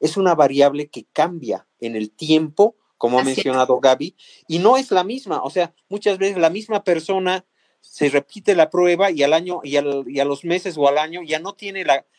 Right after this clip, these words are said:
Speaker 1: ya no tiene el mismo, el, la misma calificación. Entonces, es, es algo que es difícil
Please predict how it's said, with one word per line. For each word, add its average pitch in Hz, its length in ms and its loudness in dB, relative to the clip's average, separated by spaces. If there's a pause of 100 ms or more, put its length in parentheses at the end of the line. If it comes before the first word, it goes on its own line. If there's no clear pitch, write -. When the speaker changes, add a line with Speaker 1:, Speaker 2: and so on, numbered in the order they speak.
(140)
Speaker 1:
ya 143 120 0
no 175 120 -4
tiene 180 240 -2
el 160 60 -4
mismo, 170 340 -2
el, 127 380 0
la 127 100 6
misma 160 260 -4
calificación. 127 800 -4 (340)
Entonces, 165 480 0
es, 190 240 0
es 185 220 0
algo 190 280 2
que 151 340 4
es 180 240 -4
difícil 180 760 -6